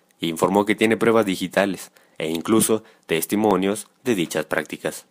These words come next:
En el Distrito uno, con cabecera en San Luis de la Paz, también perdió el candidato maderista Edgardo Chaire Chavero, quien trabaja con Villarreal en la Cámara de Diputados. Chavero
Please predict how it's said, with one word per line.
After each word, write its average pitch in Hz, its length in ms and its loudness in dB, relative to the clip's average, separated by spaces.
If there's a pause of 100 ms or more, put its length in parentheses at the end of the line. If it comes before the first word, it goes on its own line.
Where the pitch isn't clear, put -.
(340)
En 98 240 -4
el 117 160 2
Distrito 101 520 0
uno, 101 400 0 (440)
con 87 200 2
cabecera 92 420 2
en 92 80 0
San 85 120 0
Luis 82 100 -2
de 80 60 0
la 80 120 -2
Paz, 104 340 2 (360)
también 110 340 4
perdió 113 260 4
el 110 80 0
candidato 113 480 2
maderista 107 600 2
Edgardo 104 560 0
Chaire 90 400 -2
Chavero, 85 460 0 (380)
quien 95 200 0
trabaja 101 340 2
con 98 180 0
Villarreal 107 460 4
en 110 80 2
la 117 100 0
Cámara 87 300 0
de 82 40 0
Diputados. 80 640 -2 (440)
Chavero 101 480 0